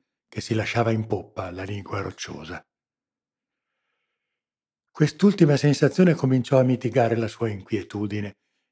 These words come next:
e poi, con inaspettata efficacia, a cancellarla. L'apparizione di quella lancia ben nota,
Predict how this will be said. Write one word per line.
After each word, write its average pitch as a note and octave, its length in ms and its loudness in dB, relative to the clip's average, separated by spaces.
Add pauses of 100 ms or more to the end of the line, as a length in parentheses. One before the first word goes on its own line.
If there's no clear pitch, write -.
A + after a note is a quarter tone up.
(100)
e - 160 -2
poi, D#3 520 6
con A2 240 -2
inaspettata B2 840 4
efficacia, C3+ 720 0
a A2+ 60 -6
cancellarla. G2+ 960 -4 (680)
L'apparizione E3+ 720 8
di C3 120 2
quella B2+ 240 4
lancia C3+ 420 4
ben A2+ 220 -2
nota, A2 520 -2